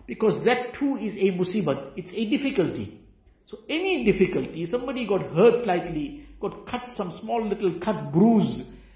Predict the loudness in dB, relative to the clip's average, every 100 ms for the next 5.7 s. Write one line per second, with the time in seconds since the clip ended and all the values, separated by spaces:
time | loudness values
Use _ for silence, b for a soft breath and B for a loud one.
0 | B _ -4 -2 0 0 2 2 0 0
1 | -2 -2 -6 -4 -2 -2 -2 -2 0 2
2 | 4 4 4 4 4 -2 -10 -14 -10 -4
3 | 0 0 4 4 6 6 4 4 4 6
4 | 4 2 B B B 4 4 4 4 4
5 | 4 2 6 8 8 4 -4